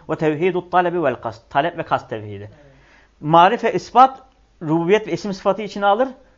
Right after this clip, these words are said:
Speaker 1: Talep ve kast, uluhiyet tevhidini içeri alır. Şimdi ona, onu neden anlayacağız? Vallahi sadece bakın şu tarifleri fıkh etsek birçok tekfiri noktada bile birçok meselenin içinden çıkarız. İşgal mevzusunun dışı, işgalden çıkarız.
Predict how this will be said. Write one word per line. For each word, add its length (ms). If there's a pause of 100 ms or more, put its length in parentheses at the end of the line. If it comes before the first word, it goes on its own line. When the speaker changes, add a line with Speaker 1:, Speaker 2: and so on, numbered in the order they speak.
(140)
Speaker 1:
Talep 360
ve 100
kast, 320 (680)
uluhiyet 420
tevhidini 340
içeri 260
alır. 240 (340)
Şimdi 200
ona, 360
onu 220
neden 220
anlayacağız? 380
Vallahi 640
sadece 640
bakın 260
şu 200
tarifleri 520
fıkh 180
etsek 420 (880)
birçok 1120
tekfiri 640
noktada 440
bile 180
birçok 320
meselenin 380
içinden 320
çıkarız. 460 (220)
İşgal 280
mevzusunun 440
dışı, 160 (180)
işgalden 600
çıkarız. 340